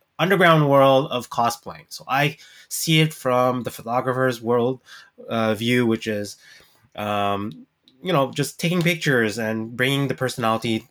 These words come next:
to life and everything. However, you know, what's the mentality behind cosplaying and everything, and, you know, the material involved.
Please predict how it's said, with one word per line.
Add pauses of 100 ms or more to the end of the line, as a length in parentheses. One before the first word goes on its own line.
to
life
and
everything. (240)
However, (260)
you
know,
what's
the
mentality
behind
cosplaying
and
everything,
and,
you
know,
the
material
involved.